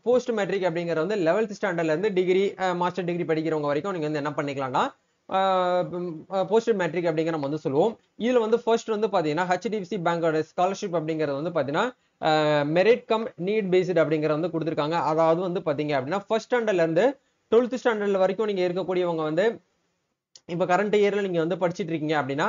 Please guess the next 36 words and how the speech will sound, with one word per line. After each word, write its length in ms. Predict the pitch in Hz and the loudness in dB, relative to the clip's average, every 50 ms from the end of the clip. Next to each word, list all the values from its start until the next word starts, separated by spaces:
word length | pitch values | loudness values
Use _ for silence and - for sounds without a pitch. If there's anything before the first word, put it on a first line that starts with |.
| 226 | -2
நீங்க 220 | 190 196 208 220 214 | -2 -2 -2 -2 -2
என்ன 180 | 185 175 196 | -2 -2 -2
பண்ணிக்கலாம் 420 | 208 - 180 165 165 156 160 160 151 | -2 -2 -2 -2 0 0 0 0 -2
அப்படின்னா 240 | 143 139 151 175 190 | -2 -2 -2 -4 -2
தாராளமா 460 | 160 147 147 160 165 170 170 160 151 139 | 0 0 0 2 2 0 0 -2 -2 -2
வந்து 200 | 139 139 156 214 277 269 _ _ _ _ - | -2 0 0 0 -2 -2 _ _ _ _ -8
இந்த 180 | 202 214 233 247 | -4 0 0 0
ஸ்காலர்ஷிப்புக்கு 640 | 240 - 214 196 202 226 233 220 - 185 165 160 175 | 0 0 0 0 2 2 0 -2 -2 -6 -4 -2 -2
வந்து 120 | 180 190 | -2 -2
apply 200 | 160 - 175 170 | -4 -4 -4 -4
பண்ணிக்கலாம் 420 | 165 170 151 147 131 143 160 160 143 - | -4 -2 -4 -4 -2 -2 -2 -2 -2 -2
அப்படிங்கறத 460 | - 156 151 151 143 143 160 185 175 | -2 -2 -2 -2 -2 -2 -2 -2 -2
சொல்றாங்க. 360 | 175 170 156 160 151 143 165 202 226 - - _ _ _ - | -2 -2 -2 -2 0 0 0 0 0 -2 -6 _ _ _ 0
அதுல 220 | - 165 185 180 | 2 2 2 2
நல்லா 220 | 170 165 170 208 233 | 2 2 2 2 2
கவனிக்கணும், 460 | 208 208 196 180 156 170 185 226 220 180 | 2 0 -2 0 -2 -2 -2 -4 -6 -8
first 280 | - - 196 185 180 - | -4 0 0 0 0 0
ஸ்டாண்டர்ட்ல 360 | - 233 220 214 220 202 196 | -4 -2 0 0 0 0 0
இருந்து 220 | 190 208 214 240 247 | 0 2 2 2 2
ட்வெல்த், 380 | - - 190 190 190 185 - 254 262 | 2 0 0 0 0 0 0 -2 -2
diploma, 420 | 208 185 208 185 208 214 202 220 240 226 | 0 -2 0 2 2 2 2 0 -2 -2
ஐ 120 | - 170 175 180 | 0 0 -2 0
டி 120 | 175 208 | 0 0
ஐ, 100 | 196 226 226 | 0 0 0
polytechnic 600 | - 185 175 175 175 180 151 165 160 147 127 151 151 | 0 0 0 2 0 0 -2 -2 -4 -4 -4 -4 -4
இந்த 220 | 175 196 202 214 | -4 -4 -4 -4
course 280 | 175 190 208 214 202 - | -2 -2 -2 -2 -2 -2
எல்லாமே 280 | 214 190 185 180 196 208 | 0 0 0 0 0 -2
நீங்க 180 | 208 196 180 165 | -2 -2 -2 2
வர்றவங்க 420 | 160 165 160 175 180 180 175 170 | 2 2 2 2 0 0 0 0
எல்லாருமே 360 | 156 156 160 160 160 156 175 | 0 2 2 0 0 0 -2
வந்து 160 | 180 160 160 | -2 0 -2
என்ன 140 | 156 151 160 | -2 -2 -4
பண்ணுவாங்க 340 | 151 160 147 143 143 143 143 | -6 -6 -6 -4 -4 -4 -4
அப்படின்னா 240 | 131 135 135 139 143 | -6 -6 -4 -4 -4
இந்த, 160 | 139 143 | -2 0